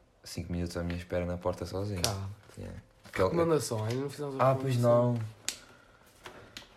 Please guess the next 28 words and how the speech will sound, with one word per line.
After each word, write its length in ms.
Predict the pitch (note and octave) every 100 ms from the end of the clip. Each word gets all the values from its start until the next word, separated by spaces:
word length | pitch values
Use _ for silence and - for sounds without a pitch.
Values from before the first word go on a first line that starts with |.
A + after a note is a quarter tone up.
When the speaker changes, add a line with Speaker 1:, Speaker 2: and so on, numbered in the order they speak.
| - -
Speaker 1:
Já 120 | C#3+
nem 120 | D3+
me 80 | D3
lembro, 200 | C#3+ D#3
diz 180 | C#3 C#3
aí, 260 | A#2 G2+ F#2
quanto 200 | G#2+ G#2
eu 60 |
penso. 440 | G2 G2 F#2 - -
Speaker 2:
Mano, 480 | - C#3+ C3 A#2+ G#2+ G#2+ - _ _
Speaker 1:
E 80 | B2
te-, 120 | A#2+ B2
Speaker 2:
eh, 40 |
Speaker 1:
terminamos 580 | B2+ D#3 D3 C#3+ B2+ - -
com 80 | A#2+
a 40 |
recomendação? 720 | A2+ A2+ A2+ A2 G#2+ C#3+ C3+ A#2+ _
Speaker 2:
Pode 200 | - C3
ser. 220 | - C3+ G2+
Speaker 1:
Está-se 560 | G2+ - F#2 - -
bem. 140 | F#2 F#2 F#2 -
Speaker 2:
Ahm, 840 | A#2+ B2 B2 A#2+ A#2 A#2 A2+ G#2+ G#2+ - _ _ - - - - _ - - _ _ _ -
anda 200 | D#3 D3+
a 20 |
ouvir 240 | C#3+ D3
outra 220 | C#3+ C3+ C3+
vez 280 | C#3 C3
o, 480 | B2 B2 A#2+ A#2+ A#2